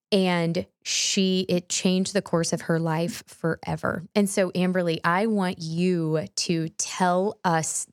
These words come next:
the story of what happened. And thank you so much for being a guest today.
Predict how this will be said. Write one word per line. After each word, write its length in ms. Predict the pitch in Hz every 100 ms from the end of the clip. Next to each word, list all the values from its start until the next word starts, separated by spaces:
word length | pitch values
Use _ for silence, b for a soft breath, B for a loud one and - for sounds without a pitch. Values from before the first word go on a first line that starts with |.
| -
the 80 | 170
story 640 | - - 165 160 151 151
of 220 | - 156 160
what 220 | 165 180
happened. 420 | - 170 165 156
And 100 | 160
thank 320 | - 196 190
you 80 | 170
so 400 | 151 - 185 175
much 260 | 175 156 -
for 140 | 170
being 220 | 160 160
a 40 | 147
guest 440 | 151 151 - -
today. 420 | 170 151 - 175